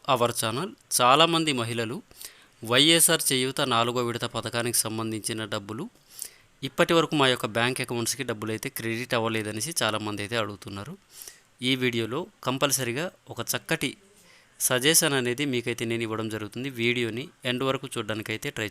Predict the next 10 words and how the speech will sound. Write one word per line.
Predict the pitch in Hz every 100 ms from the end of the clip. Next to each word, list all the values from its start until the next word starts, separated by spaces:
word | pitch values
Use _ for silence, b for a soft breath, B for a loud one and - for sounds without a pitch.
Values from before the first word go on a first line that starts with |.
| -
చేయండి, | 101 139 160
స్కిప్ | - - -
చేయొద్దు. | 113 95 165 - B B B B B B -
So | 131
ఫ్రెండ్స్, | 151 156 160
ఇక్కడ | 151
మన | 143 139
వీడియో | 170 175 180
కింద | 160 135
డిస్క్రిప్షన్లోని | - 135 123 - 120 117 170